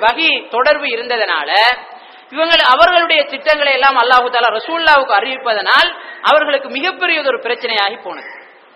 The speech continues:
ஆனா ரசூல் ஸல்லல்லாஹு அலைஹி வஸல்லம் அவர்கள் மரணித்ததற்கு பிறகு யூதர்களுக்கு ஓரளவுக்கு களம் தயாராக இருந்தது. ரசூலுல்லாஹ் மரணித்ததற்கு பிறகு யூதர்களுடைய திட்டங்களை அறிவிக்கிறதுக்கு யாரும் இல்லை,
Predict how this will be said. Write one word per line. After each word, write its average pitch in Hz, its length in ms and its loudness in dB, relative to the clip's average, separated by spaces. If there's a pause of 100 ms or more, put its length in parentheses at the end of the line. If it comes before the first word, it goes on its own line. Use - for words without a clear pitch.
(640)
ஆனா 196 200 -2 (160)
ரசூல் 330 280 -6
ஸல்லல்லாஹு 269 360 2
அலைஹி 226 160 -4
வஸல்லம் 214 280 -4
அவர்கள் 190 320 -6
மரணித்ததற்கு 226 640 -4 (100)
பிறகு 175 320 -6 (720)
யூதர்களுக்கு 277 600 -4 (120)
ஓரளவுக்கு 220 560 -2 (320)
களம் 233 300 0 (420)
தயாராக 202 440 2 (120)
இருந்தது. 143 260 -20 (960)
ரசூலுல்லாஹ் 294 460 0
மரணித்ததற்கு 294 720 0
பிறகு 262 260 0 (460)
யூதர்களுடைய 285 600 0 (120)
திட்டங்களை 277 480 0 (100)
அறிவிக்கிறதுக்கு 269 640 -2
யாரும் 254 340 2
இல்லை, 269 140 -12